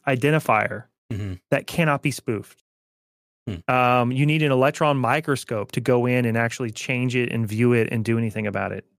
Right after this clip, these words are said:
Speaker 1: And there's no, it's not, there's not, like, a serial number or something that can be spoofed. So once you ban somebody with that C P U, um,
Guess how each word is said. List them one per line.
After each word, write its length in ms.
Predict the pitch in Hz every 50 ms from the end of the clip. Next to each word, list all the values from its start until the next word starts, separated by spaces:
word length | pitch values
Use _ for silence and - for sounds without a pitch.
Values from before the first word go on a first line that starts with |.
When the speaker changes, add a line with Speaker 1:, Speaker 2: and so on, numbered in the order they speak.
| _ _ _ _ _ _ _ _ _ _
Speaker 1:
And 220 | - 139 135 131 131
there's 180 | 131 127 110
no, 460 | 135 139 139 139 143 143 147 147 151 160
it's 140 | 143 -
not, 140 | 170 165 165
there's 120 | 151 127 151
not, 60 | 165
like, 140 | 165 165 190
a 40 |
serial 400 | 165 - - - 185 175 180 175
number 340 | 170 160 156 156 151 156 151
or 40 | 147
something 260 | - - 156 147 143 131
that 300 | 135 127 123 123 127 -
can 160 | - 135 123
be 80 | 123
spoofed. 300 | 117 - - 165 127 -
So 80 | - 143
once 240 | 131 151 180 185 -
you 80 | 180
ban 320 | 139 120 135 139 160 180 180
somebody 500 | - 160 135 131 123 123 120 120 123 - -
with 180 | - 131 131 127
that 240 | - 123 113 110 - -
C 260 | - - - - 123 117
P 120 | - 127
U, 400 | 120 143 170 151 110 101 104 - _ - - _ _ _ _ _ - -
um, 640 | 123 120 120 117 113 110 107 107 101 101 104